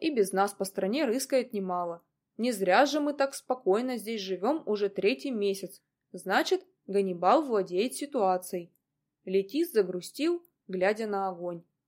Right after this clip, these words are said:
Более спокойный Урбал не выказывал желания прямо сейчас идти в разведку. Ему хорошо жилось в лагере, где он мог подлечить разболевшееся с приходом зимней прохлады раненое плечо, а кроме того,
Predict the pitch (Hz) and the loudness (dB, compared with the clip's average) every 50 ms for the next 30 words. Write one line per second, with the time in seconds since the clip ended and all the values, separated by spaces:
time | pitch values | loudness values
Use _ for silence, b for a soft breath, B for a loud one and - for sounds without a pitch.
0 | _ _ _ - 175 214 247 240 220 208 202 - - 196 185 - 208 214 214 202 | _ _ _ -6 -2 0 2 4 4 2 2 0 -2 -6 -2 2 2 2 2 2
1 | 196 175 - 185 180 180 175 185 208 262 330 330 285 226 208 247 285 294 302 294 | 0 -2 -4 -6 -6 -4 0 2 4 4 2 2 -2 -6 -6 -6 -4 -6 -6 -4
2 | - 202 185 185 190 175 185 175 175 175 175 170 175 170 170 175 202 262 285 294 | 0 2 2 2 2 0 -2 -6 -8 -8 -10 -10 -10 -8 -6 -4 -4 -4 -4 -6
3 | 285 269 277 - 190 190 190 190 185 180 180 - - 185 - - 220 233 262 - | -8 -8 -4 -2 0 2 2 2 0 -2 -6 -8 -10 -12 -6 -2 0 0 0 0
4 | - - 190 185 - - 202 208 190 190 185 185 180 175 180 180 180 - - - | -4 -10 -10 -10 -8 -8 -6 -4 -2 -2 -4 -4 -4 -4 -2 -4 -4 -4 -10 -12
5 | - _ _ _ _ _ 214 220 214 226 294 381 403 - 339 330 294 302 302 - | -12 _ _ _ _ _ -4 -4 -2 2 4 2 2 2 2 2 2 2 2 2
6 | 349 320 262 220 202 202 233 277 311 - - - 226 226 214 190 175 175 170 170 | 2 2 2 2 2 2 2 2 0 -2 -4 -4 0 2 2 2 2 0 -2 -4
7 | 190 185 - _ _ _ - 202 190 185 226 226 214 196 180 180 185 208 254 294 | -4 -6 -8 _ _ _ -8 -6 -4 -2 0 0 0 -2 -2 0 2 4 4 4
8 | - - - 240 220 202 208 196 202 190 - - 247 233 - 196 196 190 185 180 | 2 0 0 0 0 0 0 -4 -4 -4 -4 -8 -8 -6 -4 -4 -4 -2 0 0
9 | 185 180 180 208 262 285 277 - 285 269 262 - 269 254 - - - 208 196 - | 0 2 4 4 4 2 2 0 -2 -4 -2 -2 -4 -6 -6 -4 -4 -4 -2 0
10 | - 196 202 190 190 190 190 185 180 190 202 196 190 185 175 180 - 180 175 - | 2 2 2 2 0 -2 -2 -4 -6 -6 -6 -4 -4 -6 -6 -8 -8 -8 -8 -6
11 | - 190 196 226 277 302 247 277 247 196 180 180 196 214 214 208 208 202 202 196 | -4 -2 0 0 0 0 0 0 0 0 0 -2 -2 -2 -4 -4 -6 -6 -8 -8
12 | - 202 208 202 - - 190 175 170 175 _ _ _ _ _ _ - 196 185 - | -8 -10 -10 -10 -6 -2 -2 -2 -2 -4 _ _ _ _ _ _ -2 -2 0 0
13 | - - 202 254 302 339 349 339 - 311 285 285 311 302 302 302 | 0 0 2 2 2 2 0 0 0 0 0 0 -2 -4 -4 -6